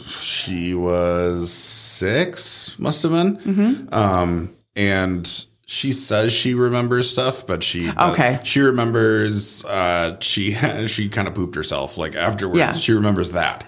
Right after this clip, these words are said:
Speaker 2: Okay.
Speaker 1: Uh, I think it must have been just a haze for her for four or five days. So
Speaker 2: 'Cause
Speaker 1: she
Speaker 2: I could
Speaker 1: does
Speaker 2: see where it'd be easy to be
Speaker 1: Well,
Speaker 2: gun shy.
Speaker 1: y-, yeah, I could, I could too. And I,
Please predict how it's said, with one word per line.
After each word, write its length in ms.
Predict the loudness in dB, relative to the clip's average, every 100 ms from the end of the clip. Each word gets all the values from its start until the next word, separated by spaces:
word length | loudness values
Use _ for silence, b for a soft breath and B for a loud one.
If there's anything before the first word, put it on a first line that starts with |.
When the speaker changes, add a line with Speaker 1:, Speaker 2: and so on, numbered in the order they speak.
| -2
Speaker 2:
Okay. 380 | 0 2 -2 -2
Speaker 1:
Uh, 260 | 0 0 0
I 140 | 0 0
think 240 | 0 0
it 100 | 0
must 240 | 0 -2
have 100 | -4
been 140 | -4 -6
just 180 | -6 -6
a 60 |
haze 340 | -6 -4 -4 -6
for 180 | -8 -10
her 240 | -8 -10
for 380 | -10 -8 -8 -12 -16 _
four 240 | -10 -6
or 40 | -6
five 260 | -6 -8 -8
days. 360 | -10 -8 -10 -8
So 320 | -8 -8 -8 -4
Speaker 2:
'Cause 120 | 0
Speaker 1:
she 60 |
Speaker 2:
I 40 | 2
could 80 | 2
Speaker 1:
does 60 | 2
Speaker 2:
see 80 | 2
where 140 | 4
it'd 140 | 2 0
be 160 | -4 0
easy 420 | 2 2 2 0
to 480 | 2 2 2 2 -2 -10 -18
be 60 | -2
Speaker 1:
Well, 240 | 2 4
Speaker 2:
gun 180 | 4 2
shy. 400 | 2 2 2 0 -4
Speaker 1:
y-, 120 | -10 -8
yeah, 360 | 0 2 2 2
I 180 | 0 2
could, 400 | 2 2 0 -4
I 140 | -4
could 220 | 0 -2 -2
too. 240 | -6 -4
And 400 | 0 0 -2 -12 -2
I, 240 | -2 -2